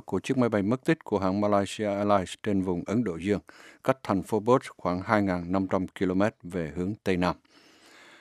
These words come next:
Australia hiện triển khai máy bay và tàu bè tới để tìm kiếm và xác định các vật thể đó. Từ Trung tâm Tin tức Đông Nam Á của đài V O A tại Bangkok,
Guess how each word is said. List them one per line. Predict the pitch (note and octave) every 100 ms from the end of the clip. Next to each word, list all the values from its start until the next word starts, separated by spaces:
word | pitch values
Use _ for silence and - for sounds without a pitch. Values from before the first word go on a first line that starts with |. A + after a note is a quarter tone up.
| - _ _
Australia | - C#3 - C3+ A2+ A#2 A2 G2+
hiện | G2+ F#2
triển | E2+ G2+ G2+
khai | A2+ G#2
máy | A2
bay | A#2 G#2+
và | G2
tàu | F2 F#2
bè | F2+ F#2 F2
tới | G2 A2+ D3
để | G2+
tìm | - F2+
kiếm | E2 G2 C3
và | G#2+ F2
xác | - B2+
định | G2+ -
các | - A#2
vật | F#2 -
thể | E2
đó. | D#2 E2+ - _ _ _ _ - - - _ -
Từ | G#2+
Trung | G2 B2 A#2+
tâm | B2 A2
Tin | B2 G#2+
tức | D#3+
Đông | - A2
Nam | G#2+
Á | G2+ A2
của | -
đài | G#2+ F#2
V | F#2+ G2+
O | G#2
A | G2
tại | F2
Bangkok, | E2+ F#2 F2+ C3+